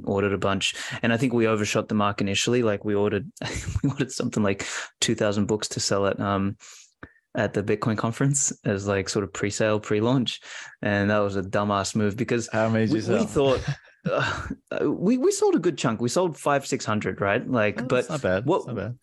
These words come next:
Speaker 1: we didn't do the math, right? Because I thought,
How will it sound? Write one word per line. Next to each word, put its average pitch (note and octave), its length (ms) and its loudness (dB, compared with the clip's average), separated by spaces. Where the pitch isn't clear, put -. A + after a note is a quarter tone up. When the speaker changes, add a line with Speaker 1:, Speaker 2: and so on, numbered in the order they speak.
Speaker 1:
we D3 80 4
didn't G#3+ 200 0
do G#3 100 4
the D3 120 0
math, A2+ 440 0
right? G#2 280 0
Because A2+ 600 -2
I C#3 180 2
thought, A#2+ 420 2